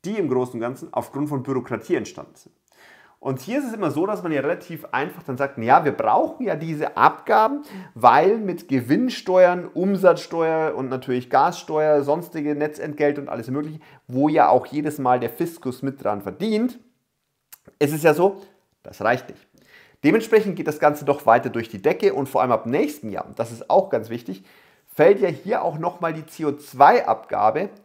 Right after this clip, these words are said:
höher ins Gewicht, denn die steigt ja auch zum ersten ersten. Und dann natürlich noch, wie gesagt, die weiteren Kostensteigerungen hier inflationär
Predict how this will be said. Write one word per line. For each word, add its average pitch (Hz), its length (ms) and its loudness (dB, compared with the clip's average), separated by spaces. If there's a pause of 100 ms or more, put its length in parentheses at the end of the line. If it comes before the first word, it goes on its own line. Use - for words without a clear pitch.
(140)
höher 127 520 4
ins 110 320 -8
Gewicht, 151 360 -6
denn 95 120 -8
die 113 120 -14
steigt 123 320 -4
ja - 80 -6
auch 185 160 2
zum - 160 -18
ersten - 320 -14
ersten. 160 480 -2 (520)
Und 226 280 4
dann 165 140 6
natürlich 147 500 -4 (120)
noch, 117 240 -4
wie 120 60 -2
gesagt, 113 380 -6
die 101 80 -10
weiteren 95 400 -6
Kostensteigerungen 95 840 -10 (300)
hier 135 140 0
inflationär 104 680 -8